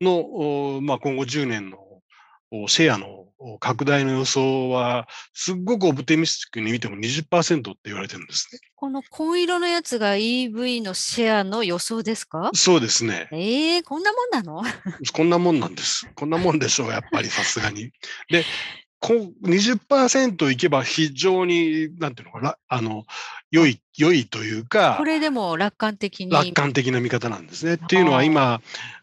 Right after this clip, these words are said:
Speaker 1: あの、電池の材料が随分不足してて、
Speaker 2: あー、はい。
Speaker 1: えー、多分その二十パーセントを達成するために、ん、の、その電池がもう多分、え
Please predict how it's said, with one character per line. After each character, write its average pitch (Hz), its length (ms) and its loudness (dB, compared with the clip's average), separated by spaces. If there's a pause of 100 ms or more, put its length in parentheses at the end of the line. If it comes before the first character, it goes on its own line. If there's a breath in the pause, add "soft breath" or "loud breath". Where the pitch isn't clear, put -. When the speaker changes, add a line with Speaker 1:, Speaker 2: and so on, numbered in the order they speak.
Speaker 1:
あ 123 140 0
の、 120 460 -6
電 202 240 4
池 165 180 -4
の 113 140 -4
材 120 260 0
料 117 140 -2
が 101 160 -10
随 151 180 2
分 113 220 -8
不 - 120 -10
足 - 280 -4
し - 100 0
て 123 120 0
て、 98 400 -6 (120)
Speaker 2:
あ 214 400 -4
ー、 - 20 0
は 110 160 2
い。 104 40 -2
Speaker 1:
え 107 60 -4
ー、 - 60 -8
多 - 140 4
分 131 220 0
そ 143 160 0
の 139 80 0
二 135 120 0
十 151 140 -4
パ 190 180 2
ー 180 40 2
セ 190 140 2
ン 170 100 -2
ト 151 120 0
を 160 720 2
達 - 240 -4 (120)
成 170 40 -2
す - 160 -4
る 170 180 -6
た - 140 0
め 196 160 2
に、 170 320 0 (560 loud breath)
ん、 226 640 -12 (560)
の、 196 720 4
そ 151 120 0
の 135 140 0
電 135 160 2
池 135 380 0
が 135 320 4
も 131 180 -2
う 113 60 -8
多 135 140 0
分、 110 220 -16 (520 loud breath)
え 107 840 -10